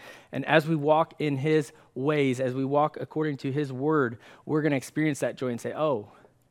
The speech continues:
this isn't like you're just taking something away from me."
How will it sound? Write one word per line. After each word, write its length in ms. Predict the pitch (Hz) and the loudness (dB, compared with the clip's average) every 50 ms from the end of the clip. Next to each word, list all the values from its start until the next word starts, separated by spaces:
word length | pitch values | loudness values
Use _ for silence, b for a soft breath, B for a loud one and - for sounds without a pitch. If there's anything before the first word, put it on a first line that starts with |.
| _ _ _ _ | _ _ _ _
this 180 | - 151 143 - | -6 -6 -2 -2
isn't 260 | 165 147 170 151 - | -2 -2 -2 -6 -4
like 240 | 131 131 123 117 - | -2 -4 -4 -2 -4
you're 120 | 139 135 | -6 -4
just 200 | 123 135 127 - | -4 -6 -8 -6
taking 300 | - 151 147 135 147 135 | -6 -6 -4 -2 -4 -6
something 380 | 123 - 135 123 117 - 117 113 | -2 0 -2 -2 -2 -6 -6 -6
away 200 | 110 117 131 160 | -2 -2 -2 -2
from 200 | 151 - 120 110 | -2 -6 -12 -12
me." 200 | 110 104 - | -12 -14 -18